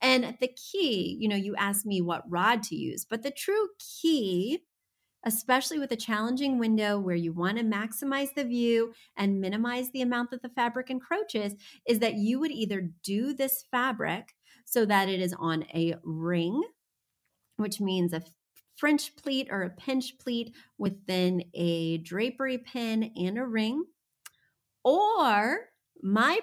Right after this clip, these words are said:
personal preference, which will be much cheaper and much easier to implement,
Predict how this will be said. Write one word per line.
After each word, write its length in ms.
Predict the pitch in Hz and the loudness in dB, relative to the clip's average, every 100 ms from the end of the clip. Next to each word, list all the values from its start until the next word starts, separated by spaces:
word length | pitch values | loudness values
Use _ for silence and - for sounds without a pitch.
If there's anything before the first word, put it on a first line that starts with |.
| - | -2
personal 500 | 339 403 - 440 320 | -2 -2 -2 0 0
preference, 500 | - 190 185 196 202 | 0 0 0 -6 -4
which 120 | 202 | -6
will 80 | 185 | -4
be 160 | 190 | -2
much 580 | 185 190 269 - - - | -2 0 -2 -2 -8 -4
cheaper 400 | 311 277 247 226 | -2 -2 -2 -2
and 260 | 226 208 196 | 0 -2 -2
much 280 | 214 220 - - | -4 -6 -14 -4
easier 540 | 277 359 320 196 185 | 2 2 0 -4 -4
to 140 | 180 | -8
implement, 540 | - 208 202 180 175 | -8 -8 -2 2 2